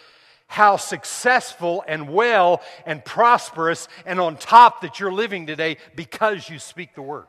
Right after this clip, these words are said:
The devil works overtime to remind you of what hasn't happened yet, and so that means that the word is not working. It's a lie.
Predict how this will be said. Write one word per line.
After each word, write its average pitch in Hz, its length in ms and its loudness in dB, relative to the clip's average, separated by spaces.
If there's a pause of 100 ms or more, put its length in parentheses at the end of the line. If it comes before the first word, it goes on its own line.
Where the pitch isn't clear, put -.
(3500)
The 147 100 -18
devil 233 380 0
works 208 240 0
overtime 214 500 2
to 185 80 -8
remind 202 560 -2
you 185 160 -10 (320)
of 160 160 -6
what 165 200 -2
hasn't 247 680 2
happened 151 560 0
yet, 127 480 -10 (540)
and 175 120 -10
so 208 160 -2
that 240 220 2
means 233 300 -10
that 185 160 -8
the 185 80 -6
word 208 340 0
is 185 160 -10
not 180 220 -4
working. 190 420 -8 (1160)
It's - 80 -20
a 120 60 -18
lie. 127 320 -10